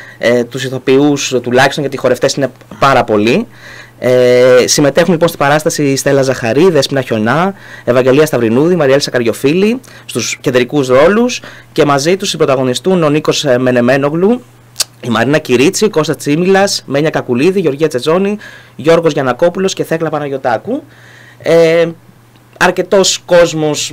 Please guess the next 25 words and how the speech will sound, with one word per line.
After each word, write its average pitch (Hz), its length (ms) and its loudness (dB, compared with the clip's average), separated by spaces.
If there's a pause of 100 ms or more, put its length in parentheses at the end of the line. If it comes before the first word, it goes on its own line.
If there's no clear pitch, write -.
μπροστά 147 340 -2
και 156 200 -2
πίσω 147 260 -4
από 123 140 -4
τη 120 100 -8
σκηνή, 240 560 -2 (460)
χορευτές 160 680 2
εξαιρετικοί, 151 880 -2 (680)
του 147 180 -6
συλλόγου, 139 560 0
το 131 80 -10
χορευτικό 139 280 -2
του 151 60 -2
Συλλόγου 147 260 0
Αρκάδων, 220 340 -2 (280)
και 185 100 0
όχι 202 280 2
μόνο, 180 560 0
δεν 165 120 -6
θα 160 100 -6
πω 143 80 -4
κάτι 131 180 -4
παραπάνω 127 360 0
σε 120 140 -4
αυτό, 247 380 -2